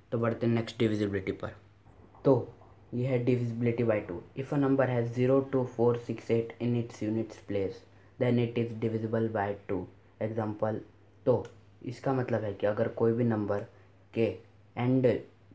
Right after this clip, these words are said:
डिजिट में, यानी units place में, अगर इनमें से कोई number होता है, zero to four six eight, ऐसे भी number होते हैं, जैसे ट्वेंटी टू, इधर टू है, इधर फ़ोर है, इधर सिक्स है, इधर एट है, इधर ज़ीरो है, ऐसे number दिखते हैं, तो वो पक्का टू से divide हो जाएगा।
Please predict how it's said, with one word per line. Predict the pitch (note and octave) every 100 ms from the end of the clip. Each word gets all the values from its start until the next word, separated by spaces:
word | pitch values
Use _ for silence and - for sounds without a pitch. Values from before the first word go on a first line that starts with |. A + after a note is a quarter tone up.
| - _ _ _ -
डिजिट | C3+ B2+ B2+ A#2+
में, | A#2
यानी | G#2+ A2 A2+ A2
units | A2 A#2 A#2+ -
place | - G#2+ G2+ G#2+
में, |
अगर | G#2 G#2 G#2 - - _ _ _ -
इनमें | C3 C3 C3
से | C#3
कोई | C3+
number | B2 A2+ A2+
होता | A2 G2+
है, | G2+
zero | G#2 A2 A2+ A2
to | A2+
four | - G#2+ G#2
six | G#2 - G2+
eight, | G2 - - - - -
ऐसे | A2 A#2
भी | A#2+
number | A2+ A2 A2
होते | G#2 G#2
हैं, | G2+
जैसे | G#2
ट्वेंटी | G#2 G#2+ G#2 G2+
टू, | - G2+
इधर | G2+ G2+ A2
टू | G#2
है, | G2 G2 - - -
इधर | A2+ A2
फ़ोर | - A2 A2
है, | G#2
इधर | G#2
सिक्स | - G2+ -
है, | G2+
इधर | G#2
एट | G2+ G2
है, | G2
इधर | G2+ G2
ज़ीरो | F#2 F2+
है, | - - - -
ऐसे | G#2+ C3
number | A#2+ A2+ A2
दिखते | G#2+ -
हैं, | G#2+
तो | A#2
वो | A#2
पक्का | A#2 A2+ A2 -
टू | A#2+ B2 A#2
से | A#2+
divide | A#2 G#2 F#2+ F#2+
हो | F#2+
जाएगा। | F2+ F2+